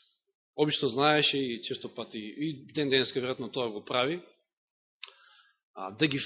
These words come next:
филува искуствата, значи така ќе ги каже, да, мислам, пеесет посто е вистина, пеесет посто е изфилува. И која е целта на тоа?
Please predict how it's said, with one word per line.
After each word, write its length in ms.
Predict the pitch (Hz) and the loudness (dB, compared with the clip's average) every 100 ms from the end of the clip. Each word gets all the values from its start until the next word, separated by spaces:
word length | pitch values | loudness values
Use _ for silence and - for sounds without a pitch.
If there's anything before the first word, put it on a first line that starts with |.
| - | 2
филува 400 | 190 147 107 104 | 2 4 0 -2
искуствата, 560 | 101 - 117 - 110 | -4 -8 -10 -10 -12
значи 320 | 113 110 131 - | -6 -4 -4 -2
така 300 | 180 - 139 | -2 -2 -6
ќе 160 | - 107 | -6 -8
ги 160 | 110 | -8
каже, 360 | - 131 123 120 | -2 0 0 -4
да, 340 | 101 95 92 98 | -6 -6 -6 -8
мислам, 380 | 117 - 123 113 - | -8 -6 -6 -6 -2
пеесет 400 | 143 139 123 - | 0 2 -2 -6
посто 240 | 135 - | -8 -8
е 80 | 101 | -12
вистина, 320 | 117 131 123 | -10 -8 -8
пеесет 360 | 117 104 - - | -4 -6 -6 -14
посто 300 | 110 - 110 | -14 -12 -10
е 280 | 110 107 107 143 | -10 -10 -12 -10
изфилува. 560 | 127 - 131 143 95 - _ _ _ _ _ _ _ | -8 -6 -4 -4 -4 -10 _ _ _ _ _ _ _
И 60 | - | -6
која 240 | 165 165 | 2 4
е 80 | 151 | 4
целта 300 | 160 160 135 | 4 4 2
на 80 | 117 | -4
тоа? 360 | 104 95 85 _ | -4 -6 -8 _